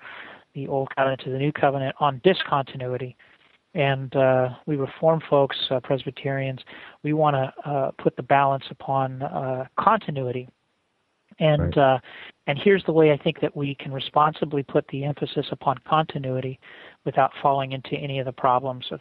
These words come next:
Speaker 1: say, for example, uh, paedo communion or, or something to that effect, is that, um, there's a distinction in that I think too many people think that baptism and, say, the Lord's Supper, because they're both sacraments, they function exactly alike.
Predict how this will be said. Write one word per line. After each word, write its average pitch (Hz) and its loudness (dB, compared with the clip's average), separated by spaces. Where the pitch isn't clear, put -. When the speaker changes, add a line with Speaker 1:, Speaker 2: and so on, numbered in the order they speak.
Speaker 1:
say, 127 -4
for 131 -8
example, 127 -4
uh, 131 -8
paedo 135 -6
communion 127 -10
or, 123 -10
or 151 -12
something 131 -14
to 139 -14
that 127 -4
effect, - -12
is 156 4
that, 139 6
um, 143 2
there's 151 2
a 147 0
distinction 170 0
in 143 2
that 143 4
I 139 2
think 190 -2
too 196 -4
many 185 0
people 170 0
think 156 -2
that 139 -6
baptism 147 0
and, 123 -12
say, 147 -2
the 135 -4
Lord's 131 -2
Supper, 143 -2
because 170 0
they're 185 4
both 151 2
sacraments, 135 0
they 135 0
function 143 -4
exactly 135 0
alike. 123 -2